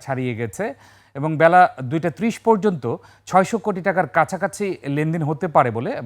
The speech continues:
বাজার বিশ্লেষকরা ধারণা করছেন। এছাড়া সূচকের ঊর্ধ্বগতি তো রয়েছেই। তবে দর্শক, আপনাদেরকে জানিয়ে রাখি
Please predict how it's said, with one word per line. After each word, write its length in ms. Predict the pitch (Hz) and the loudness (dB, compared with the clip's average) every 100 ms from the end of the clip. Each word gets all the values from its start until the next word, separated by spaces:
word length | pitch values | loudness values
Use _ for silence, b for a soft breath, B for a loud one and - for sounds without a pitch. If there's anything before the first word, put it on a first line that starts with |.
| 113 | -2
বাজার 260 | 139 139 117 | -2 -2 -8
বিশ্লেষকরা 520 | - 127 127 110 143 - b b - | -10 -10 -10 -6 -6 -8 b b -6
ধারণা 260 | - 170 135 104 | 0 2 2 -4
করছেন। 280 | 92 - 90 - | -12 -14 -12 -10
এছাড়া 240 | 123 160 151 | -4 -4 -4
সূচকের 340 | 165 160 151 147 139 | -6 -6 -4 -4 -4
ঊর্ধ্বগতি 420 | 127 160 139 127 | -6 -6 -8 -8
তো 40 | 135 127 | -6 -2
রয়েছেই। 340 | 151 - 120 - B B B - | -2 -4 -12 -12 B B B -4
তবে 140 | 190 202 | 0 0
দর্শক, 200 | 202 214 180 | 0 2 2
আপনাদেরকে 340 | 190 190 190 196 113 131 | 0 -4 -6 -6 -6 2
জানিয়ে 260 | 156 170 180 | 4 4 2
রাখি 200 | 123 - | 0 -4